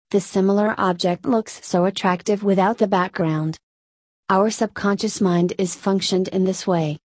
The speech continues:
Humans get attracted to the object that catches his attention. Literally, you will be able to catch the attention of the viewers. There is a massive chance to increase your conversion rate.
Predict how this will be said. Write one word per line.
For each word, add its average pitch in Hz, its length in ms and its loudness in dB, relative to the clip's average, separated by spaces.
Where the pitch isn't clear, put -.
Humans 190 500 2
get 180 140 -2
attracted 190 540 -2
to 208 100 -2
the 190 160 0
object 180 540 0
that 175 140 0
catches 175 500 -2
his 202 180 -2
attention. 170 500 0
Literally, 180 640 0
you 196 160 2
will 196 140 2
be 202 180 -2
able 196 240 0
to 196 100 -4
catch 180 400 -2
the 208 140 2
attention 190 560 0
of 175 140 -4
the 180 100 -4
viewers. 165 600 -2
There 202 140 4
is 196 140 2
a 196 60 2
massive 190 440 0
chance 165 400 0
to 190 140 0
increase 185 560 0
your 240 140 2
conversion 208 680 2
rate. 165 340 0